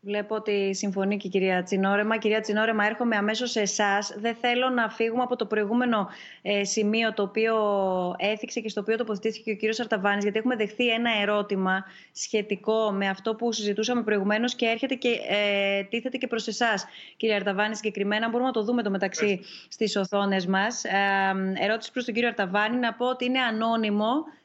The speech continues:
Speaker 1: ε, με ό,τι συνεπάγεται αυτό και δεν
Speaker 2: Ναι.
Speaker 1: αναφέρεται καμία, ε, πηγή σε αυτά τα οποία λέει το ερώτημα. Γνωρίζουμε ότι τα εμβόλια, ότι τα εμβόλια βρίσκονται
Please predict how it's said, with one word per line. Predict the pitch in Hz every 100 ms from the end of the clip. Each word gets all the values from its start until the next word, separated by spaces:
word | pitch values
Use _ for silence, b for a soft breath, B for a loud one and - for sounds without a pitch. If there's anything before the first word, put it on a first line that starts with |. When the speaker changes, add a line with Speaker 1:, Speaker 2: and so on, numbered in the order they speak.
| _
Speaker 1:
ε, | - 196
με | 220
ό,τι | 226 226
συνεπάγεται | 214 214 202 214 202 202
αυτό | 202 196 302 302
και | 254
δεν | 220 269
Speaker 2:
Ναι. | 294
Speaker 1:
αναφέρεται | 269 240 254 262 269 285 285 B B _ _ _ _ -
καμία, | 233 220 240 262 277 277 269 -
ε, | 214 214 214 208 208 202
πηγή | 233 196 220 262 -
σε | - 226
αυτά | 220 247 247
τα | 220
οποία | 214 233 214 180 B B
λέει | 220 220 214
το | 214
ερώτημα. | 196 196 196 202 208 262 294 B B
Γνωρίζουμε | 202 220 220 233 285 294
ότι | 294
τα | 247
εμβόλια, | 220 202 254 240 220 190 185
ότι | 202 196 202 196 196
τα | 202
εμβόλια | 196 247 247 214 180 -
βρίσκονται | 214 254 285 - 196 185 165